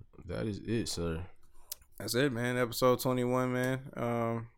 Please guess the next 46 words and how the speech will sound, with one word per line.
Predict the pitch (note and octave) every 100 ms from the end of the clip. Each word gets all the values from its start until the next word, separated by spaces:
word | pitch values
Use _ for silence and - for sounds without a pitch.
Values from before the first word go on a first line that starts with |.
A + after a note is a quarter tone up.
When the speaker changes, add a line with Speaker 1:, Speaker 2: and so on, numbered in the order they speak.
| _
Speaker 2:
see | - G#2+
y'all | A2 A2
for | -
twenty-two, | A2 B2+ A#2+ A2 B2
man. | B2 A#2 A#2+
Thanks | A2+ A#2
for | A#2
listening. | A#2 A#2 B2 A#2+
Speaker 1:
Yeah. | A#2
Speaker 2:
Always, | A2+ A2+ A2+ A2
uh, |
Speaker 1:
Shout | A2+ A2 F#2+
out |
Speaker 2:
like | G#2 -
Speaker 1:
to |
everybody, | E2+ E2 D#2+ E2 E2
man. | E2+ F2+
Speaker 2:
Yeah, | - A#2+ A2
for | - B2
real, | A#2+ G#2+
man. | G2+ G#2+
I | -
appreciate | E3+ C3+ A#2+ B2 - - - - -
all | A#2 B2+
the | B2
love | B2 B2 A#2
we've | A#2
been | A#2 A#2
getting, | A#2+ A#2 A2+
man, | A#2+ A#2
for | - G#2
real, | A#2 A#2
'cause, | A2 A2 G#2+
um, | G#2 G2+ G2 G2 - -
that, | A2 G#2+
that's | A#2 A2+
important, | A2+ A#2 G#2+ G2
man. | G2+ G#2
So | G#2
when | G#2 G#2+
y'all | G#2+ A2
listening | G#2+ A2+ A2 A2
and | G#2+
give | G#2+ G#2
us | G#2
feedback, | - G#2+ G2+ G#2+ F#2